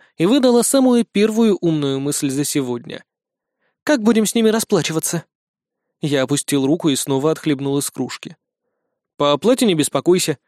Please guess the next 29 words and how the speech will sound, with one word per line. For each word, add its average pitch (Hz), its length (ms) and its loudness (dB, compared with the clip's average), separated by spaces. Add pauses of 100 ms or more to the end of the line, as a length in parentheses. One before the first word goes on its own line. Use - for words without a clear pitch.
(260)
Сейчас - 460 -2
вы 208 160 0
и 170 160 0
они 202 340 0 (140)
равноправные 165 720 2
члены 139 340 -4
похода». 131 460 -6 (960)
Киса 233 280 0
насупилась, 208 680 0
а 151 120 0
Рина 190 220 2
медленно 160 480 0
подняла 143 420 -2
руки 156 380 -4 (180)
и 156 80 0
начала 147 400 0
в 151 40 -8
задумчивости 135 680 -2
теребонькать 135 540 -4
кончики 135 400 -6
ушей 143 320 -2
пальцами. - 580 -4 (560)
Это 196 180 -4
было 262 240 4
забавно. 185 500 2 (440)
Даже 165 260 0
гномы 180 300 2
дружно 151 300 2
улыбнулись. 131 680 -6